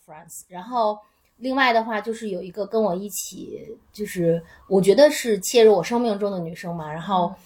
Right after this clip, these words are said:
我就跟她讲，我说：“Friends 定档了。”她说，她说：“那我们一起喝香槟去一起看吧。”然后，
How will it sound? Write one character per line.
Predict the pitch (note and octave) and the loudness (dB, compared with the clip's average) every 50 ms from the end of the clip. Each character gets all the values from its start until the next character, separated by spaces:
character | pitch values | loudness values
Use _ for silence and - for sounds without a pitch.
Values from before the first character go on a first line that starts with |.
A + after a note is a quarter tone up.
| _ _ _ _ - | _ _ _ _ -6
我 | G#3 | -4
就 | F#3+ | -2
跟 | G#3+ G#3 | 0 0
她 | G#3+ G#3+ A3 G#3+ | 0 0 0 -2
讲， | G#3+ - F#3+ D#3 F3 E3+ | -2 -4 -8 -6 -6 -6
我 | F3+ F3+ | -6 -6
说： | G3+ G3 F#3+ F#3 F#3 F3+ | -4 -2 -2 -2 -2 -2
“Friends | - A3+ G#3 G3 F#3+ F#3+ - - F3 F3 | -4 -6 -6 -6 -6 -8 -6 -8 -8 -6
定 | - A3 G#3 F#3+ | -4 -4 -4 -4
档 | - E3 - - - F3 | -4 -8 -10 -10 -10 -8
了。” | D#3+ D#3 D#3 | -8 -8 -8
她 | - - G3+ G3+ | -8 -6 -6 -4
说， | G3 G#3+ G#3 G3+ G3+ G3+ - - - - _ _ _ _ - - - - - - - - - - _ | 0 4 4 4 4 2 -2 -16 -20 -20 _ _ _ _ -20 -20 -20 -20 -20 -20 -20 -20 -20 -6 _
她 | - F4 | 4 6
说 | D#4+ E4+ E4 E4 E4 | 6 6 4 4 4
：“那 | E4+ D#4+ C#4+ | 4 4 4
我 | |
们 | C#4+ D4 D4+ | 4 2 2
一 | D4+ D4+ | 0 -2
起 | D4+ - A#3 G#3 | -2 0 -2 0
喝 | - B3+ B3 | 0 0 0
香 | A#3+ - B3+ A#3 A#3+ A#3 | 0 2 0 0 0 -2
槟 | A#3 A#3 A#3 A#3 | -2 -2 -4 -4
去 | A#3 A3+ | -4 -6
一 | G#3+ G#3 | -10 -8
起 | F3+ - - - | -8 -10 -10 -10
看 | - - - G#3 F#3+ F3+ E3+ D#3+ | -12 -10 -8 -6 -6 -6 -6 -6
吧。” | D#3 D#3+ D#3+ C#3+ E3 E3+ | -8 -8 -8 -6 -6 -6
然 | E3 | -8
后， | E3 | -8